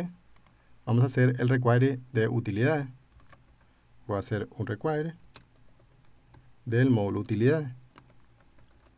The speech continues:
Esto me devuelve un objeto, por lo cual voy a almacenarlo dentro de una constante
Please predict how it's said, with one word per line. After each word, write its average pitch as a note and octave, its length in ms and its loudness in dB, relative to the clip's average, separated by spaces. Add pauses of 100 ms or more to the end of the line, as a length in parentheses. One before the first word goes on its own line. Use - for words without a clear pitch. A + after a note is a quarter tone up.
(560)
Esto A#2 220 0
me G2 120 -2
devuelve G2+ 320 -2
un G#2+ 80 0
objeto, D#3 480 -2 (1040)
por B2 100 0
lo C#3 120 2
cual C3 240 2
voy G#2+ 180 -2
a G#2+ 40 2
almacenarlo A#2+ 720 2
dentro A#2+ 320 2
de B2 60 0
una B2+ 100 2
constante B2+ 640 -2